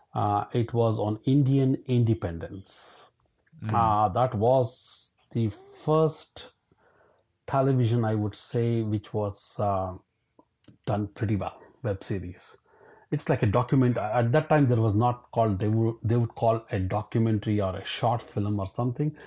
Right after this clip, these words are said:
Speaker 1: There was four, five, uh, series of that,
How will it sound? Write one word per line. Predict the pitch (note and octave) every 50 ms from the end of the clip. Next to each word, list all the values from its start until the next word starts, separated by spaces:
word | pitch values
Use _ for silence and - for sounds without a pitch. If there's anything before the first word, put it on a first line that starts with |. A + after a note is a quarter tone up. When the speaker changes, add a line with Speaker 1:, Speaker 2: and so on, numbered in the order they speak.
| - - _ _
Speaker 1:
There | A#2 A#2 B2
was | B2+ A#2+ A#2 A2+ -
four, | - - - D#3 D#3 D3+ C3+
five, | A#2+ - C#3 C3 B2+ B2 B2+ B2 A#2+ - _ _ - - - - - - - - - -
uh, | - A#2 G#2+ G2+ G2
series | - - - - C3 C#3 D3+ D#3+ D3+ -
of | E3 D#3 C#3+ -
that, | E3+ E3+ E3+ F3+ - -